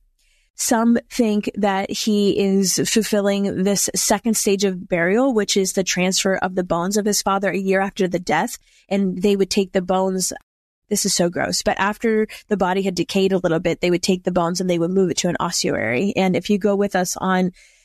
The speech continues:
any of our Bible study trips, uh, when we go to Rome, you will actually see what one of those looks like. We go down to the c-, catacombs underground and we see what an ossuary looks like. And we see where they would have stored bones.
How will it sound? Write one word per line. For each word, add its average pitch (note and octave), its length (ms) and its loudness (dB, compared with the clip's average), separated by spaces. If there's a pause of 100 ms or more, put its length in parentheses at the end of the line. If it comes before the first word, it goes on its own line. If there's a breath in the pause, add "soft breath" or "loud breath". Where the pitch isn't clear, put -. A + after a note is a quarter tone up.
(200 soft breath)
any A3+ 220 4
of G3+ 140 0
our G#3 220 2
Bible G3 300 0
study F#3+ 300 -2
trips, - 580 -2
uh, G3+ 180 -2
when G3 140 0
we G3+ 80 2
go G3 120 2
to F#3 80 0
Rome, F#3+ 300 -2
you G3+ 140 0
will G3 80 2
actually F#3 320 -2
see G3+ 420 2
what G3+ 160 2
one F#3+ 160 0
of F#3 80 -2
those F#3 220 0
looks - 200 -2
like. G3 220 -2
We F#3+ 80 2
go F#3 160 2
down F#3+ 240 0
to G3 120 -2
the F3+ 220 0
c-, - 200 -14
catacombs G#3+ 600 0
underground F3+ 480 0
and F3+ 120 0
we F3 100 0
see F#3 380 2
what F#3+ 120 0
an - 60 -4
ossuary F3+ 600 0
looks - 260 -4
like. F3+ 220 -2
And D3+ 60 -4
we F3+ 100 -2
see E3+ 240 0
where F#3 160 0
they F3+ 140 0
would F3 180 2
have F3+ 100 -4
stored F3+ 300 -2
bones. F#3 340 -2